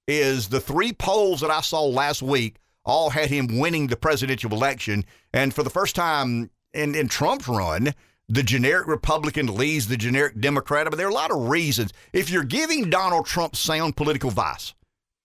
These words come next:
and you, and Trump's paying you money to give him political advice, let's say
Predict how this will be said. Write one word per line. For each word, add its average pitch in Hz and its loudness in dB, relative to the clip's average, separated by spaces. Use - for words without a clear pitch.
and 135 0
you, 135 0
and 135 0
Trump's - 0
paying 165 0
you 135 2
money 143 0
to 117 -2
give 135 0
him 127 -2
political 117 0
advice, 98 0
let's 165 -2
say 190 0